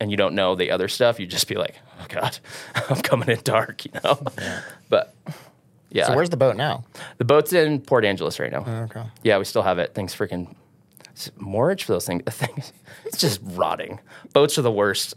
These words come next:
Speaker 1: worst. And I don't know how my parents got into it. Or, I mean, they're great if you're using 'em every day, but if they're just sitting, it's, like, the worst thing ever. It's just sitting in salt water, just decaying. And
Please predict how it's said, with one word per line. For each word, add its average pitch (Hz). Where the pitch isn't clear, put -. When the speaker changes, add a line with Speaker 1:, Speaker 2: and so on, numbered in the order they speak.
Speaker 1:
worst. 131
And 104
I 123
don't 156
know 165
how 135
my 131
parents 120
got 110
into 113
it. -
Or, 104
I 147
mean, 151
they're 156
great 156
if 202
you're 156
using 107
'em 131
every 113
day, 104
but 113
if 110
they're 123
just 120
sitting, 113
it's, 110
like, 98
the 104
worst 95
thing 85
ever. 78
It's -
just -
sitting 110
in 101
salt 90
water, 82
just -
decaying. -
And 87